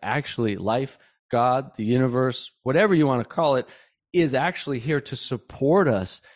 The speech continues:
in evolving, in growing, in learning, and, and enjoying all that this life has to give us.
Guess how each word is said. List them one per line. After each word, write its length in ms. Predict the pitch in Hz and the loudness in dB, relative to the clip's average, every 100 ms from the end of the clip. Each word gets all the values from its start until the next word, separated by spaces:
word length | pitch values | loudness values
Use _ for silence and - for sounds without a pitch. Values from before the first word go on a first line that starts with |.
| _ - | _ -4
in 240 | 143 131 - | -2 -2 -6
evolving, 880 | 135 123 110 113 120 160 175 117 92 | -6 -4 -4 -4 0 2 2 0 -6
in 220 | - 104 | -6 -8
growing, 680 | 107 120 127 160 165 123 104 | -8 -2 2 4 2 0 -2
in 220 | - 110 113 | -6 -6 -2
learning, 720 | 120 139 175 175 143 104 - | 2 4 4 2 0 -2 -4
and, 280 | 113 110 107 - _ _ - | -4 -2 -4 -8 _ _ -8
and 160 | 117 117 | -2 0
enjoying 1080 | 120 113 113 156 175 254 190 107 92 87 - _ _ - | -2 -4 0 2 4 4 4 2 -2 -10 -18 _ _ -4
all 300 | 170 202 196 | -2 2 2
that 160 | 160 139 | 2 0
this 180 | 139 | -2
life 300 | 123 143 147 | -2 0 0
has 380 | - 147 139 131 | -2 -2 0 -2
to 120 | - 117 | -2 0
give 200 | 156 196 | 0 0
us. 320 | 82 - | -4 -10